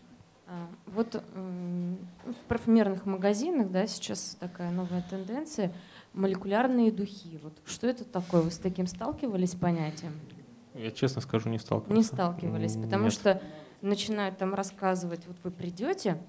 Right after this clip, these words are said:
Speaker 1: вот побрызгаете на себя, и через какое-то время он начнёт так раскрываться, и это будет не ваш запах тела, а вот там какой-то
Speaker 2: Я, кстати,
Speaker 1: приятный
Speaker 2: я, кстати,
Speaker 1: аромат.
Speaker 2: могу такое сделать. <laughs> Не, ну, я не знаю, как это работает, но я могу такое сделать, да.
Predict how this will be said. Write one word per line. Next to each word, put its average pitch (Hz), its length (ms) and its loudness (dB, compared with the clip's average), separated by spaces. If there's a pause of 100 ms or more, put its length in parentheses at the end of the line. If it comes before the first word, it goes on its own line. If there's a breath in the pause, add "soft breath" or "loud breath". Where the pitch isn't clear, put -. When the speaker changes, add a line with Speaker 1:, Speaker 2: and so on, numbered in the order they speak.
(280 soft breath)
Speaker 1:
вот 180 120 -8
побрызгаете 226 720 0
на 180 140 -2
себя, 170 400 -2 (120)
и 214 120 4
через 233 440 2
какое-то 254 600 -2
время 262 480 8 (100)
он 208 220 8
начнёт 196 380 4
так 196 240 6
раскрываться, 196 680 4
и 190 160 0
это 202 200 4
будет 202 380 -4
не 175 120 4
ваш 208 240 4
запах 285 480 4
тела, 175 500 0 (480 soft breath)
а 175 120 0
вот 180 160 -4 (320)
там 180 180 0
какой-то 185 460 -6
Speaker 2:
Я, 175 120 -12
кстати, - 120 -10
Speaker 1:
приятный 175 460 8
Speaker 2:
я, - 60 10
кстати, 127 200 8
Speaker 1:
аромат. 127 140 8
Speaker 2:
могу 131 200 8
такое 113 320 2
сделать. 123 420 -4 (480 loud breath)
<laughs> - 60 -2 (2500 loud breath)
Не, 147 200 10
ну, 143 240 8
я 139 180 10
не 156 80 6
знаю, 151 220 8
как 104 160 2
это 107 180 6
работает, 156 400 6
но 113 100 0
я 120 120 4
могу 123 220 6
такое 107 320 4
сделать, 113 360 2
да. 110 180 0